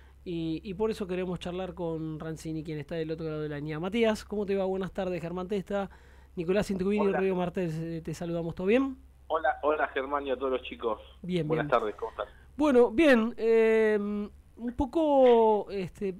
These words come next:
Speaker 1: leí algunas cuestiones, pero me gustaría de primera mano saber, eh, cuál es la mirada que tienen ustedes después de lo que fue una intendencia que, bueno, levantó, eh, mucha polvareda y, y alguna polémica por, por las declaraciones, ¿no?, del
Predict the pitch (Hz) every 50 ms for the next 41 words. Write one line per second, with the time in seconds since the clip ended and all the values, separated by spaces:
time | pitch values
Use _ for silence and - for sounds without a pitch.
0 | - - 175 170 - 196 208 254 294 302 277 247 208 196 180 190 196 214 208 180
1 | - 214 185 - - 214 202 196 196 196 190 - - 185 180 175 180 180 185 175
2 | - 208 208 233 233 226 208 196 170 196 196 208 202 202 208 226 233 226 208 185
3 | - 185 185 202 226 233 233 233 233 - - - - - - _ - - - -
4 | - 165 160 160 160 160 156 156 151 147 147 147 147 - - _ - 220 254 254
5 | 254 247 220 220 240 247 208 208 214 180 185 233 240 226 202 196 185 180 180 -
6 | - 220 185 156 - 202 196 196 190 190 196 202 196 - - - 208 170 175 165
7 | - - 202 196 202 196 175 175 165 180 160 - - 208 196 202 202 196 196 190
8 | 185 175 170 175 175 190 226 254 220 233 214 170 180 185 185 165 151 147 147 151
9 | 160 160 170 175 185 180 - 240 240 233 214 190 165 156 - - _ _ _ _
10 | _ _ - - - _ _ _ - - - 151 156 180 208 - 196 190 185 180
11 | 180 190 208 226 254 262 254 233 202 190 - 180 165 165 165 160 170 180 196 208
12 | 214 190 160 175 180 208 214 202 196 175 156 175 160 156 175 160 156 165 - -
13 | 160 151 147 151 151 156 151 160 160 - 160 160 160 165 151 - 254 254 226 185
14 | 156 175 190 202 190 175 170 165 160 156 151 143 143 160